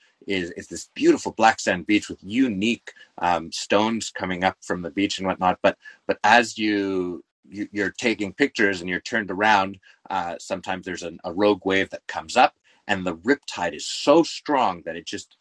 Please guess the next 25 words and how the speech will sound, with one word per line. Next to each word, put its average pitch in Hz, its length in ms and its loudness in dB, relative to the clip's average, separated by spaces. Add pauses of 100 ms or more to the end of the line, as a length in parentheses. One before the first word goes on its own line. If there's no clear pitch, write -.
takes - 420 -8
the, 90 320 -2 (520)
uh, 80 240 -8
person 85 400 -8
very 101 240 2
quickly - 340 -6
out 80 120 -4
to - 100 -12
sea 78 160 -6
before 78 340 -10
anybody, 82 460 -4 (260)
uh, 78 180 -4
could 92 140 -8
do 92 160 0
anything, 76 260 -6
because 76 220 -6
it, - 220 -2
you, 87 160 -4 (160)
it - 140 -8
kicks - 260 2
out 90 160 4
the - 60 -18
footing 98 340 2
under 95 220 0
you, 82 200 -2